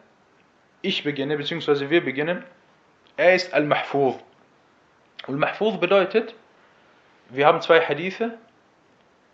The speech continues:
beide werden von vertrauenswürdigen Leuten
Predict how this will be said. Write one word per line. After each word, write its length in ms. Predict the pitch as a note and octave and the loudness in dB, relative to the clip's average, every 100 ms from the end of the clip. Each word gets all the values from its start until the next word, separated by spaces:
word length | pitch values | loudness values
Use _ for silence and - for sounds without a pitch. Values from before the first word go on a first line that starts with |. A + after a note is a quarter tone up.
| - | 0
beide 420 | C3+ F3+ D#3+ D3 | 6 8 6 4
werden 420 | D#3 D#3+ D3+ E3+ - - | 6 6 2 -2 -6 -20
von 460 | - - D#3+ E3 F#3+ - _ _ _ | -10 0 0 0 -8 -20 _ _ _
vertrauenswürdigen 1000 | - D3 C#3+ E3 F3+ E3+ D#3 D#3 D3 D3 | -8 -6 0 6 6 4 -4 -2 0 2
Leuten 540 | D3 E3+ D#3+ D#3 F#3+ | 6 6 6 0 -4